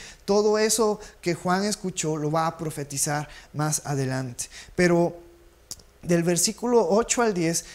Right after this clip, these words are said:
se le da la acción a Juan, se le ordena a Juan, al apóstol Juan, de que ingiera el librito. Eso de ingerir el librito simboliza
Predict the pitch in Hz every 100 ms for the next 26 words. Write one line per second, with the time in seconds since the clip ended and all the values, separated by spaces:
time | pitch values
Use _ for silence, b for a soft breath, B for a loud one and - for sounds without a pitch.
0 | B - 175 165 160 180 196 214 220 214
1 | B _ _ _ - 185 175 160 - -
2 | 196 220 233 226 - _ _ - 165 -
3 | 190 214 226 226 196 165 156 156 190 220
4 | 220 202 156 190 196 151 139 139 185 196
5 | 202 180 190 202 185 165 - 160 151 -
6 | 202 233 233 226 196 226 240 - 143 123
7 | B B B B 165 185 - 214 208 202
8 | 180 175 170 190 220 214 180 185 220 160
9 | 151 175 160 151 160 214 226 190 165